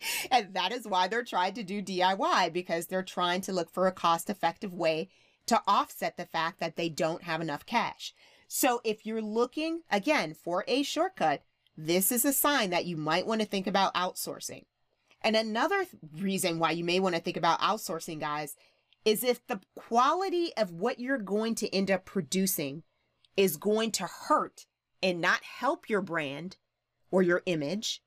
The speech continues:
okay? When I say brand, same thing as image, then you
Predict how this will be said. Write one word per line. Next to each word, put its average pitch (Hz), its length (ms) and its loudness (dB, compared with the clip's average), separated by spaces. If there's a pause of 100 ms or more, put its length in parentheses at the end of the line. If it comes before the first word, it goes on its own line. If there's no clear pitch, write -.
okay? 160 480 0
When 160 120 -2
I 156 80 2
say 180 220 2
brand, 175 500 0 (120)
same 156 300 -2
thing 165 160 0
as 208 160 0
image, 180 460 -2 (580)
then 190 400 0
you 233 260 -4